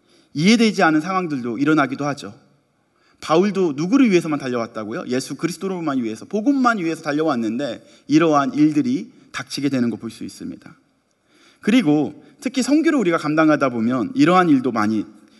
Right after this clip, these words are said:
가시적으로 경험하게 됩니다. 가끔 선교 팀장님과 선교 팀원들과의 부딪힘을 경험하기도 하고요. 또한 영계교회와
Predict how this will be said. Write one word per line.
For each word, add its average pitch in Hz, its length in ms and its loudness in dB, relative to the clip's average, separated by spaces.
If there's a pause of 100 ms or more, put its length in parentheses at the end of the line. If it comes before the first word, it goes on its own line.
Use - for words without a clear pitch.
가시적으로 131 500 -4
경험하게 120 440 -4
됩니다. 107 420 -12 (760)
가끔 175 500 -4 (180)
선교 233 240 -2
팀장님과 226 580 0
선교 180 220 -6
팀원들과의 160 840 -4 (200)
부딪힘을 165 460 -2
경험하기도 131 560 -4
하고요. 143 500 -6 (880)
또한 175 580 2 (180)
영계교회와 160 1400 0